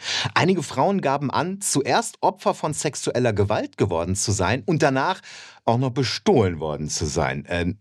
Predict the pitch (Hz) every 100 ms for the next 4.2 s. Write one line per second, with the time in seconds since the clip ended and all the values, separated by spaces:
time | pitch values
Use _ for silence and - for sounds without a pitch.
0 | _ - 101 160 160 135 104 120 123 -
1 | 107 101 95 113 127 101 98 107 - 107
2 | 104 101 - 101 104 113 151 - - -
3 | 120 101 101 120 - 185 - 202 190 202
4 | 226 -